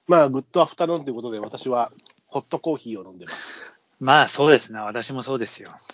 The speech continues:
Speaker 1: ええ。なんか、えっと、収録は多分これが年内最後であり、配信としても、ね、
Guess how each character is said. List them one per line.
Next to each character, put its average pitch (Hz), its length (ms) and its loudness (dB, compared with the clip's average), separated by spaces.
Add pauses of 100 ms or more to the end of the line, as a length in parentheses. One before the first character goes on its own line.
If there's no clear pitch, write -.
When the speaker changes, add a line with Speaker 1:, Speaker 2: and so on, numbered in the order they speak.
(840)
Speaker 1:
え 120 300 -2
え。 - 80 -14 (440)
な 220 120 6
ん - 20 -6
か、 160 260 6
え 165 60 -2
っ 160 60 -4
と、 165 640 0 (920)
収 190 240 -4
録 175 240 -6
は 175 260 -2 (140)
多 170 140 -6
分 131 160 -8
こ 131 120 -16
れ 127 80 -12
が 127 280 -8 (1040)
年 151 260 -6
内 113 220 -10
最 135 280 -6
後 110 200 -14
で 123 160 -4
あ 151 80 2
り、 127 240 -6 (540)
配 165 220 -4
信 160 300 -4
と 160 100 -10
し - 80 -12
て 196 120 0
も、 127 260 -4 (560)
ね、 147 180 -2